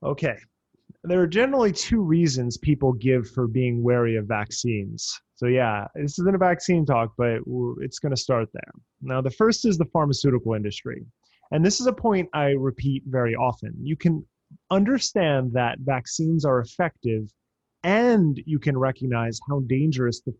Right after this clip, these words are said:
for-profit healthcare system is, especially when it comes to big pharma. But that's not the point I want to discuss today. It's the other reason that people give, which is vaccine ingredients. Now,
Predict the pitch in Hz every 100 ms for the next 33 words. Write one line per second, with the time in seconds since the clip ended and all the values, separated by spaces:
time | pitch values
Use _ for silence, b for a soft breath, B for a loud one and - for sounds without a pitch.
0 | - 139 143 - 151 135 131 113 - 143
1 | 139 - 135 120 - - 214 - 127 107
2 | 95 95 - - b b _ 156 - 269
3 | - 175 151 131 131 123 120 120 107 104
4 | 107 - 220 160 107 - - b _ 147
5 | 139 165 170 196 190 180 - 180 139 127
6 | 120 110 113 - - 131 - - 127 -
7 | - 120 147 143 127 - - 143 156 147
8 | 131 113 113 123 120 117 113 104 127 120
9 | 120 233 254 127 123 131 120 113 123 120
10 | - 139 127 120 113 127 131 113 - -
11 | - - b b b - 147 127